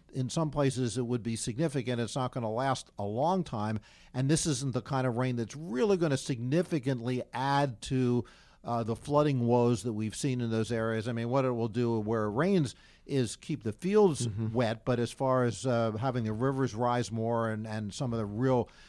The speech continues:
Speaker 1: uh, significantly flooded areas return mo-, to more flooding, uh, this is not gonna probably do that.
Speaker 2: No, and in fact, uh, uh, AccuWeather dot com meteorologist, uh, Alex Sosnowski has an excellent article on this on AccuWeather dot com,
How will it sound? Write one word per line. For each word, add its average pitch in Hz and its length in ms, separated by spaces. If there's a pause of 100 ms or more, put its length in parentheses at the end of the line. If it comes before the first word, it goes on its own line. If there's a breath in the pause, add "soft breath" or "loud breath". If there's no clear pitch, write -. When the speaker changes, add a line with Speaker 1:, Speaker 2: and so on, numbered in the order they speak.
(160 soft breath)
Speaker 1:
uh, 104 120
significantly 127 640
flooded 131 400
areas 120 500
return 135 500
mo-, 123 260
to 123 80
more 117 200
flooding, 117 440
uh, 117 60 (100)
this 123 180
is 120 140 (180)
not 135 320
gonna 120 220
probably 107 480
do 104 180
that. 101 340
Speaker 2:
No, 175 200
and 147 80
in 143 60
fact, 147 220
uh, 156 120
uh, 131 240
AccuWeather 175 480
dot 143 160
com 147 140
meteorologist, 127 800
uh, 110 320
Alex 139 480
Sosnowski 127 520
has 107 120
an 110 160
excellent 143 460
article 123 400
on 110 140
this 113 180
on 107 80
AccuWeather 113 480
dot 107 180
com, 123 240